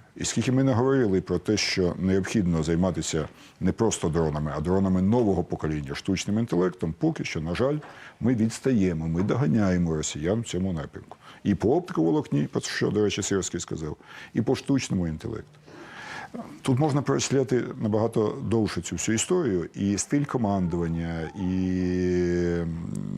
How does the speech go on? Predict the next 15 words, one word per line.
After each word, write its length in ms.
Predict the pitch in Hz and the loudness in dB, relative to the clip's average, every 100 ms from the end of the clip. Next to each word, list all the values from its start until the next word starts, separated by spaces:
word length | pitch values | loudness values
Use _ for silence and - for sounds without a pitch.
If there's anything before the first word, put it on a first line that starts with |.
| 101 113 - | -6 -6 -2
проблема 480 | 95 113 117 113 95 | 0 2 2 2 0
зак-, 300 | 98 - 92 | -4 -4 -2
завершення 500 | 98 104 101 107 104 | 2 2 0 0 2
реформи 400 | 101 - 107 104 | 2 2 2 2
корпусів. 840 | - 107 104 104 - 92 90 78 - - - - - - | 2 -2 0 -4 0 0 0 0 -6 -18 -16 -16 -12 -6
Е, 340 | - 52 52 - - - - - - - | -2 0 -2 -6 -14 -20 -20 -20 -12 2
але 280 | 101 120 - | 4 4 2
сенс 580 | - - - 180 170 - | -2 0 0 0 -2 -2
один. 260 | 120 98 110 - _ - - - - - - - | -2 -2 -4 -10 _ -20 -20 -20 -20 -20 -20 -8
Я 160 | 87 120 | 0 2
боюся, 440 | 135 160 170 - | 4 4 2 0
що 180 | - 113 | 0 0
все 220 | 98 139 | 0 -2
це 140 | 131 104 | 0 0
виродиться 840 | 101 104 87 85 - 90 82 80 | 4 2 2 0 -2 -2 0 -2